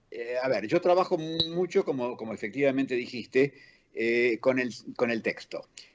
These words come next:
Eh, yo creo, eh, cuando yo era chico, eh, yo empecé a estudiar dirección, no dirección, eh, coral, porque no, no había en ese entonces, realmente la especialidad no existía, por lo menos en Argentina, ¿no? Eh, el director coral era,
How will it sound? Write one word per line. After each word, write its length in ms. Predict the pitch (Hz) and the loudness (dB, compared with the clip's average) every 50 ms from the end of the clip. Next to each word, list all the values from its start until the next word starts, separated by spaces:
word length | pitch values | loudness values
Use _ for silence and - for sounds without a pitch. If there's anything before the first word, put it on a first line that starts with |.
| _ - | _ -10
Eh, 140 | - - - - 127 | -10 -8 -8 -8 -2
yo 200 | 110 - 185 180 | 2 4 4 4
creo, 540 | 185 208 202 196 180 165 160 156 160 160 - - - - - - - - | 6 6 6 8 8 8 8 6 6 2 -2 -16 -20 -20 -20 -20 -18 -14
eh, 160 | 95 98 107 104 120 - - _ _ _ _ - | -12 -10 -10 -12 -14 -20 -20 _ _ _ _ -4
cuando 200 | 143 147 165 190 | -2 0 2 2
yo 140 | 175 214 214 | 4 6 6
era 140 | 202 170 165 | 6 6 4
chico, 520 | - 165 143 110 - 123 123 117 - - - | 2 0 -2 -2 0 -2 -2 -2 -4 -8 -12
eh, 260 | 90 104 98 104 110 101 | -10 -10 -8 -8 -6 -6
yo 60 | 120 | -6
empecé 280 | 127 127 120 107 - 135 | -6 -4 -6 -6 -6 -6
a 20 | |
estudiar 320 | - - 127 123 120 120 120 | -4 -2 0 2 2 2 2
dirección, 540 | 117 110 110 104 - - 120 113 110 - - | 2 0 -2 0 0 2 2 2 0 -4 -8
no 160 | - 127 156 202 | -4 0 2 2
dirección, 480 | 190 156 147 - - 131 123 120 - - | 2 2 0 0 -2 -2 -2 -4 -4 -4
eh, 140 | 104 107 | -4 -4
coral, 300 | - 113 110 117 120 110 | -2 0 0 0 0 -2
porque 220 | 107 110 98 104 104 | -4 -8 -10 -10 -8
no, 280 | 107 107 104 98 98 | -8 -6 -6 -6 -8
no 160 | 92 92 107 110 | -8 -6 -6 -4
había 300 | 107 107 101 92 95 90 | -4 -4 -6 -10 -12 -12
en 80 | 95 | -12
ese 160 | 95 - 98 | -12 -10 -12
entonces, 400 | 90 - 95 98 98 92 87 87 | -10 -10 -10 -10 -8 -8 -6 -2
realmente 340 | 95 104 110 110 107 95 104 | 2 2 4 4 2 0 -2
la 60 | 98 | -4
especialidad 480 | 95 - - - - 104 104 113 123 127 | -4 -6 -2 2 2 4 6 6 4 4
no 80 | 127 110 | 2 -2
existía, 500 | - 92 - - 113 110 110 101 95 - - - - - | -6 -10 -6 -2 0 2 2 2 2 0 -6 -18 -10 -4
por 100 | - 113 | -4 -2
lo 60 | 104 101 | 0 2
menos 180 | 120 120 107 | 4 4 4
en 60 | 101 | 4
Argentina, 460 | 98 - - - - 139 120 92 82 78 | 2 0 -2 2 6 6 6 6 2 -4
¿no? 180 | 95 113 - _ - - - - - - _ _ _ _ _ 120 | -10 -12 -12 _ -18 -20 -20 -20 -20 -20 _ _ _ _ _ 4
Eh, 380 | 127 131 127 127 - - - _ _ _ _ - _ _ _ _ _ _ _ | 4 6 4 2 2 0 -4 _ _ _ _ -20 _ _ _ _ _ _ _
el 200 | - 147 151 156 | 0 0 0 2
director 440 | 156 180 170 175 175 - 220 214 - | 2 2 2 2 4 4 4 4 4
coral 400 | - 208 190 196 202 202 202 202 | 6 6 6 6 6 6 4 4
era, 400 | 196 185 175 156 147 127 - | 4 4 4 2 0 -2 -4